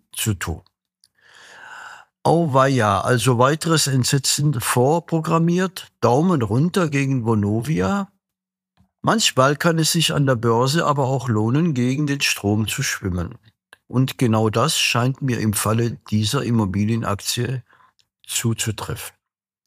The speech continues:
Das Geschäftsmodell von Vonovia ist total stabil. Vonovia profitiert von steigenden Mieten und hat eine hervorragende Bonität am Markt.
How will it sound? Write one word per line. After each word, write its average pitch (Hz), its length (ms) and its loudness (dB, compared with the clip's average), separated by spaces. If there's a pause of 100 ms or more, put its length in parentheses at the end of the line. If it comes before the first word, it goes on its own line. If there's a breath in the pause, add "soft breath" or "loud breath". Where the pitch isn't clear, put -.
(880 loud breath)
Das 107 180 -2
Geschäftsmodell 135 1080 0
von 123 260 2
Vonovia 135 520 2
ist 120 340 -4
total 123 420 0
stabil. 123 800 0 (760 loud breath)
Vonovia 156 720 2
profitiert 147 640 0
von 127 160 2
steigenden 123 720 2
Mieten 123 540 0
und 123 200 2
hat 117 180 0
eine 117 240 2
hervorragende 135 840 0
Bonität 110 720 -2 (240)
am 117 180 4
Markt. 82 420 -2